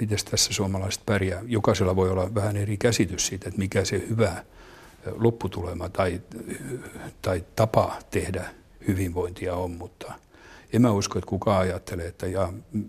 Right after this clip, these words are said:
minun puolueeni X, sen etu ja tulevaisuus on tässä niin kuin primääriä.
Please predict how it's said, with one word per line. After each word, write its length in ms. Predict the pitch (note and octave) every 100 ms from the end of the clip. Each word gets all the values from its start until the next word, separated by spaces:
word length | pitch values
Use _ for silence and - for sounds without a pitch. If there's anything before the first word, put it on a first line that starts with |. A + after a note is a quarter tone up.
| -
minun 220 | G#2+ G2 G2
puolueeni 480 | G#2 F#2+ F2+ F#2 F#2 G#2
X, 200 | - - - - - - - -
sen 340 | - G2+ F#2 -
etu 500 | G#2 G#2 F#2 F#2 -
ja 140 | G2 F2+ - - A3 F3 E3+ -
tulevaisuus 640 | - G2 F#2 F2 - F#2+ -
on 100 | F2+
tässä 280 | - - F2+
niin 120 | F2
kuin 120 | F#2
primääriä. 520 | - F#2+ F#2 - -